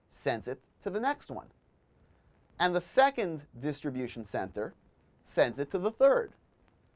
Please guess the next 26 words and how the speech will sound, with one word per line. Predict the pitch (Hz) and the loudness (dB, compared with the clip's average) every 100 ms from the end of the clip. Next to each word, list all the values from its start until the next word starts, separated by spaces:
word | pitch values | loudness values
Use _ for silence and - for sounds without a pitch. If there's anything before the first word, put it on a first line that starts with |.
| _ _ - | _ _ -6
The | 202 | -4
tracking | 196 - 170 170 233 254 233 | -4 -2 4 6 4 2 -2
of | 190 | -2
packages | - 175 190 143 131 120 | 2 4 4 0 -4 -8
is | 117 | -8
made | 135 139 139 | -4 -4 -4
possible | - 208 233 135 - 87 226 _ _ _ _ 117 | -2 0 0 -4 -4 -6 -8 _ _ _ _ -2
with | 131 123 _ _ _ - 120 | 0 -2 _ _ _ -16 -6
U | 214 254 | -4 -4
P | - 196 | -2 4
S | 160 143 - - | 4 4 -4 -14
routing | 196 233 262 220 127 | -2 4 4 4 -2
stickers | - 123 98 76 69 - _ _ _ _ - | -2 -2 -2 -10 -14 -20 _ _ _ _ -20
slapped | - - 185 214 233 233 190 | -20 -4 4 6 4 2 4
on | 165 139 113 110 - - | 6 4 2 -6 -14 -10
the | 127 | -6
U | 156 220 | -4 -6
P | 190 170 | 2 4
S | 143 | 4
packages | - 156 165 160 110 85 - - - _ _ _ | 4 4 4 2 -4 -8 -10 -20 -20 _ _ _
going | 156 160 160 156 | 4 6 6 6
out | 156 151 | 6 6
of | 123 - | 4 -2
each | 170 214 - - _ | -6 -6 -8 -14 _
distribution | 139 139 151 135 160 160 151 131 - - | -6 -4 -4 -4 -4 -6 -6 -8 -8 -12
facility | 113 - 220 107 85 | -8 -2 0 0 -2